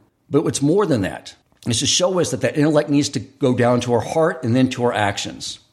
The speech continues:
But when the Jews received the Torah at Mount Sinai, they said, "We will do and we will hear." Meaning, we may not understand everything in the rationale for why you're telling us to do these things, but we're going to do it, and then we'll learn about it.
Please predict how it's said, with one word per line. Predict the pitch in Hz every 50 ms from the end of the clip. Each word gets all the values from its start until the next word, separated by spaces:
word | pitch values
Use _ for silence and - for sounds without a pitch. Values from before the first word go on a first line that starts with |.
| _ _ _ _ _
But | 131 139
when | 151 151
the | 151
Jews | 143 107 120 156 185 214 220 214 185
received | 190 - - 185 170 151
the | 156
Torah | - - 160 165 147
at | 139
Mount | 127 123 131 -
Sinai, | - - 254 262 254 214 156 139 123 120 120 120 123 - - -
they | 131 127
said, | 113 - - 139 123 120
"We | 135 143
will | 139 135
do | 117 110 147 185 226 226
and | 208 202
we | 190 190
will | 185 185
hear." | 147 196 233 240 160 - - - - _ _ _ _ _ _ -
Meaning, | 147 147 160 165 160 151 139 - - - _ _ _ _ _ -
we | 147 208 247
may | 247 247 240
not | 220 202 208 202
understand | 196 175 170 170 - - - 196 180 185 185 175 185 -
everything | - 175 180 190 160 - - 151 139 135 131 143 - -
in | 147
the | 139
rationale | 135 135 147 147 147 139 - - 160 147 143 139
for | 127 - 131
why | 120 117 117 127
you're | 143 135 123
telling | 127 - 147 143 143 143 131 131
us | 113 -
to | - 101
do | 95 123 151 139 104 92 92 104 110 - - _ _ _
these | - 110 104 - -
things, | - 123 113 104 101 101 101 98 -
but | - - - 110
we're | 113 120 123
going | 120 135 131 127
to | 131 147
do | 139 123 160 160 139
it, | 110 110 110 - - - _ _ _ _ _ -
and | - 107 104
then | 101 135 147 156 151 143 135 120 104 98 87
we'll | 104 107 107 101
learn | 104 98 92 87
about | 78 80 73 65 60
it. | - -